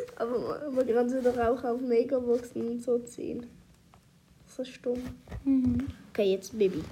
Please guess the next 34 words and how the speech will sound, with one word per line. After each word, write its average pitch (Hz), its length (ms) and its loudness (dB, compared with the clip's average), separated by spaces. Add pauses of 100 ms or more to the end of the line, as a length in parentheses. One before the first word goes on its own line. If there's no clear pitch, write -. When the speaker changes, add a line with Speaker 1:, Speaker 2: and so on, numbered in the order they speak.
(540)
Speaker 1:
Bibi 269 220 8
ist 403 440 2
sehr, 262 220 6
sehr 226 340 4
stark 214 400 -6
im 160 160 -6
Nahkampf. 190 540 -4 (100)
Ihre 233 220 -2
Bubble 208 480 -2 (140)
macht 180 320 -8 (120)
Speaker 2:
Ich - 80 -14
Speaker 1:
manchmal - 180 -2
Speaker 2:
finde 294 300 4
Speaker 1:
auch 285 60 -2
sehr 277 120 4
Speaker 2:
Bibi 269 360 2
Speaker 1:
gut. - 160 -14 (240)
Speaker 2:
eigentlich 254 260 0 (460)
den, 240 300 -2 (320)
der 240 80 -4
beste, 233 520 -8
äh, - 1120 -10
le-, 247 200 -4 (160)
ähm, 233 400 -4 (100)
Speaker 1:
Episch. 247 520 -2
Speaker 2:
epische. 240 440 -6 (520)
Dann 247 100 -4
gebe 240 240 -6
ich - 80 -10
ihr 254 80 -8
eine 240 120 -2
neun 247 720 0 (100)
Komma 226 320 -4 (120)
neun. 220 580 -2